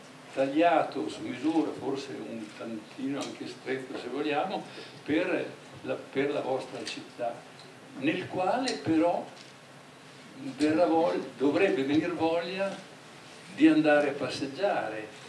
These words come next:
e anche sostare e anche apprezzarlo, magari passarci anche qualche ora, perché purtroppo molti parchi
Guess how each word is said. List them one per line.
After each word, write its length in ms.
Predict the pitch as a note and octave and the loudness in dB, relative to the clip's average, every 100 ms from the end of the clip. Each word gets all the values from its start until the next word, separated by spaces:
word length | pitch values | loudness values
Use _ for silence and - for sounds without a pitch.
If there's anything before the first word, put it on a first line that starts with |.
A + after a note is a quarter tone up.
| - | -4
e 160 | E3 G3 | 4 6
anche 640 | G#3 A#3 - G#3 D#3+ - - | 6 4 -2 -2 0 -2 -4
sostare 1000 | - - - - - G2+ - - - - - - - - | -2 -2 -4 -4 -4 -2 -4 -8 -10 -14 -18 -18 -18 -10
e 140 | - F#3+ | 0 4
anche 600 | G#3 A#3+ A3+ - F#3 - | 6 4 2 4 4 6
apprezzarlo, 1080 | F3 - - G3 - A3 A3 - - - - | 2 4 2 2 -2 0 0 0 -4 -8 -6
magari 420 | D3+ G3 G#3 G3+ | 4 8 8 6
passarci 800 | E3+ D3+ - G3 G#3 G3+ - D#3 | 0 0 2 4 4 2 0 0
anche 580 | D#3+ G3+ G3 D#3+ D3 C3+ - - - - - | 0 -2 -4 0 0 0 -8 -16 -18 -18 -8
qualche 500 | - F#3 F3+ - E3 | 2 2 2 -2 -6
ora, 380 | F#3+ - - - - - - - - - - - | -4 -4 -4 -8 -10 -10 -10 -10 -14 -14 -14 -6
perché 520 | C#3 C#3 F3 D#3 - - - - - - - - E3+ | -4 0 4 4 2 -6 -18 -20 -18 -18 -16 -12 -6
purtroppo 880 | D#3+ D#3+ E3+ E3 F#3+ F#3 F#3+ D#3+ - - - - - | -4 -2 4 6 4 2 -2 -2 -4 -12 -18 -20 -4
molti 360 | D#3 F3 D#3+ F#3+ | 2 4 2 -2
parchi 800 | - F3 E3 F#3 - - G3 | 2 4 4 2 -2 -6 -6